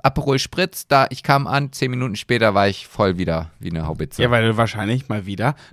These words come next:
Speaker 2: noch nichts gegessen
Speaker 1: Doch, ich
Speaker 2: hattest.
Speaker 1: hatte, ich hatte, hatte, hatte ja eine Avocado gegessen, tatsächlich.
Speaker 2: Wow.
Speaker 1: <laughs> Ja, naja.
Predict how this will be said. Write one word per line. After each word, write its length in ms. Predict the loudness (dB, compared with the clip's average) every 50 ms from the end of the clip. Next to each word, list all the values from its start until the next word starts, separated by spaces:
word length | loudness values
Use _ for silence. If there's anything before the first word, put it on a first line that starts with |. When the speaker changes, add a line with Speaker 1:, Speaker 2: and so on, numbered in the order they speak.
| _
Speaker 2:
noch 160 | -4 -4 -4 -4
nichts 320 | -6 -8 -8 -10 -10 -6
gegessen 640 | -4 -4 -4 -2 -2 -4 -4 -4 -4 -6 -6 -4 -2 2
Speaker 1:
Doch, 180 | 4 4 4 4
ich 140 | 2 2 2
Speaker 2:
hattest. 20 |
Speaker 1:
hatte, 200 | 2 2 0 -2 -4
ich 120 | -2 -2
hatte, 500 | -2 -2 -2 -2 -4 -4 -4 -4 -4 -2
hatte, 380 | -2 -2 -2 -4 -4 -2 -2 -2
hatte 220 | -4 -4 -6 -6
ja 360 | -4 -4 -2 -2 -2 -4 -4 -6 -10 -12 -6
eine 140 | -2 0 0
Avocado 500 | 0 0 -2 -4 -2 -2 -2 -2 -2 -4
gegessen, 460 | -6 -6 -6 -6 -6 -6 -6 -6 -4 -2
tatsächlich. 440 | -2 -2 -2 -2 -4 -4 -4 -2
Speaker 2:
Wow. 600 | 2 4 4 4 4 2 0 -2 -4 -4 -4 -4 -4 -4 -6 -6 -8 -8
Speaker 1:
<laughs> 280 | -12 -14 -16 -16 -8 -2
Ja, 200 | 0 0 0 0 -2 -8 -10 -4
naja. 340 | -2 0 2 4 4 2 0